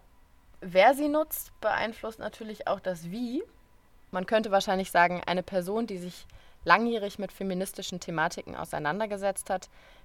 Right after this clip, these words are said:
trifft da unter Umständen andere Entscheidungen, als Joko und Klaas oder ein Sender wie Pro sieben es tun. Es haben viele die Kooperation des Senders mit der Frauenrechtsorganisation Terre de Femme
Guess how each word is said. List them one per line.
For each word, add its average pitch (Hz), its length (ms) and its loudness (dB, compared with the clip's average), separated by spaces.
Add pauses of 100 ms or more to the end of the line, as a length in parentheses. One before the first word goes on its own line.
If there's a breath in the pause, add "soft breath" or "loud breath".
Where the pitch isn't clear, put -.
trifft - 340 -2
da 214 80 6
unter 190 340 -2
Umständen 220 720 -2
andere 208 380 0
Entscheidungen, 170 680 -4
als - 380 -8
Joko 202 280 -6
und 185 140 -6
Klaas 214 400 6
oder 190 360 2
ein 185 160 -4
Sender 180 280 0
wie 175 80 -6
Pro - 180 -12
sieben 170 260 -6
es - 160 -10
tun. - 340 -12 (840 loud breath)
Es 190 140 -2
haben 208 280 2 (220)
viele 214 280 -4
die 190 100 -6
Kooperation 190 840 -2
des 190 180 -4
Senders 185 400 0
mit 185 160 -6
der 175 80 0
Frauenrechtsorganisation 175 1300 -4
Terre 160 220 -6
de 160 80 -8
Femme 220 420 -2